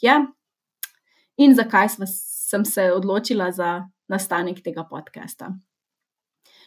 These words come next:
No, Eko Brlog sva v osnovi jaz, Anja, in moj mož Karel. Eh, stara sva nekaj čez trideset let, poznava se pa v bistvu že več kot polovico najinega življenja. Spoznala sva se v gimnaziji in od takrat naprej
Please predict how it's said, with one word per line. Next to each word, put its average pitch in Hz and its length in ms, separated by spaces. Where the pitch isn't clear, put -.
No, 233 140
Eko 285 220
Brlog 226 440
sva 202 160
v 190 80
osnovi 214 380
jaz, 190 360
Anja, 285 500
in 214 160
moj 208 160
mož 190 280
Karel. 170 380
Eh, 196 180
stara 240 360
sva 214 180
nekaj 208 300
čez 185 140
trideset 190 420
let, 285 280
poznava 214 400
se 190 160
pa 180 100
v 185 120
bistvu 208 300
že 196 260
več 190 280
kot - 200
polovico 190 400
najinega 175 400
življenja. 208 540
Spoznala 226 580
sva 196 160
se 196 160
v 196 140
gimnaziji 254 640
in 233 160
od 214 80
takrat 226 360
naprej 214 360